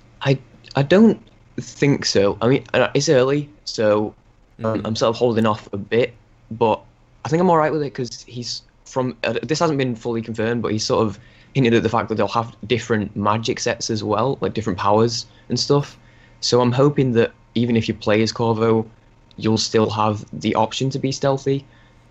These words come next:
Speaker 1: um,
Speaker 2: Right.
Speaker 1: 'cause I'm hoping he'll have all the same powers from the last game. Um, it, it, we'll see how they take it, but I think that's more sort of specifically in combat. I am hoping that there's still the option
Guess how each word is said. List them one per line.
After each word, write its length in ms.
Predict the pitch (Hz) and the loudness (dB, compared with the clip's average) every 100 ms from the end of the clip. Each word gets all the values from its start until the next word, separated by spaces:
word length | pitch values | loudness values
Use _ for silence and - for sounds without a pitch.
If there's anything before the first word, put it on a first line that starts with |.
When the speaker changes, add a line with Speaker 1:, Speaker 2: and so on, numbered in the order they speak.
| - | 0
Speaker 1:
um, 160 | 107 | 2
Speaker 2:
Right. 100 | 101 | 2
Speaker 1:
'cause 100 | 98 | 0
I'm 60 | 113 | 0
hoping 220 | 123 113 | 2 2
he'll 100 | 110 | 2
have 140 | 107 104 | 2 0
all 80 | |
the 80 | 101 | -2
same 320 | 95 101 101 | -2 -2 -2
powers 280 | 101 104 110 | -2 0 0
from 120 | 113 | -2
the 100 | 110 | -2
last 220 | 107 113 - | -2 -2 -2
game. 340 | 113 107 107 - - _ _ | -2 -2 -4 -10 -20 _ _
Um, 420 | 104 98 101 101 101 - - | -2 0 0 -2 -4 -10 -4
it, 120 | 123 - | -4 -2
it, 120 | 110 135 110 | -4 -4 -2
we'll 140 | 127 | -2
see 120 | 127 | 2
how 80 | 151 | 2
they 140 | 110 101 | 2 2
take 260 | 107 107 | 0 -2
it, 180 | 101 - | -2 -4
but 220 | 98 101 - _ _ _ - | -4 -4 -6 _ _ _ -4
I 40 | |
think 140 | 120 110 | 0 2
that's 180 | 110 | 2
more 300 | 120 113 107 | 2 4 4
sort 140 | 101 - | 2 -2
of 60 | 95 | -4
specifically 440 | 110 113 101 104 | -4 -2 0 0
in 80 | 104 | 0
combat. 360 | 101 104 98 - | 0 0 0 0
I 160 | 107 | 0
am 120 | 127 | 0
hoping 260 | 139 131 110 | -2 -2 -4
that 100 | 104 | -6
there's 140 | 101 | -8
still 340 | - 107 107 110 _ _ _ _ - | -8 -8 -8 -10 _ _ _ _ -6
the 120 | 101 | -4
option 460 | - - 101 101 | -4 -2 -2 -4